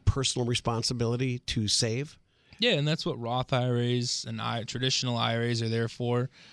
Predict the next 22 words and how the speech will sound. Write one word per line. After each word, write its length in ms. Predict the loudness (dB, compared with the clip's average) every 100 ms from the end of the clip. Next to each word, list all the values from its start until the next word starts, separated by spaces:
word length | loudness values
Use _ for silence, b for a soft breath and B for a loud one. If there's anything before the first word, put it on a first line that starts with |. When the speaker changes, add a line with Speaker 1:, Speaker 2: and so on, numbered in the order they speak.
| B B
Speaker 2:
Um, 220 | -2 -2 2
typically, 400 | 2 2 2 4
we'd 300 | 4 4 2
recommend 440 | 2 2 2 2
the 60 | 2
Roth 320 | 2 2 2
I 100 | 2
R 100 | 4
A, 140 | 4 2
tax-free 600 | 0 0 2 0 2 2
money, 380 | 4 4 2 2
as 140 | 0
long 160 | 0 0
as 100 | 0
your 120 | -2
income 320 | -2 -2 0
is 160 | -2 -2
under 220 | -2 0
that 180 | 0 -2
threshold 420 | -4 -2 -2 -2
and 80 | -2
you 180 | -2 -2